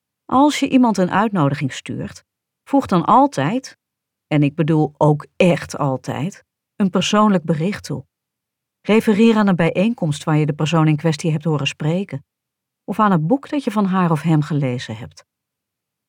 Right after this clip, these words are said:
Prikkel de nieuwsgierigheid door aan te geven wat jullie voor elkaar kunnen betekenen.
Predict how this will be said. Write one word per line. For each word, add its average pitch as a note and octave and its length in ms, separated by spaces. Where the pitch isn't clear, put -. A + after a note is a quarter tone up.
Prikkel C#4 380
de A#3 120
nieuwsgierigheid G3+ 920
door E3 140
aan A#3+ 220
te B3 100
geven A#3 480
wat G3+ 260
jullie G3 300
voor G3 140
elkaar F3+ 460
kunnen F3 260
betekenen. D3+ 680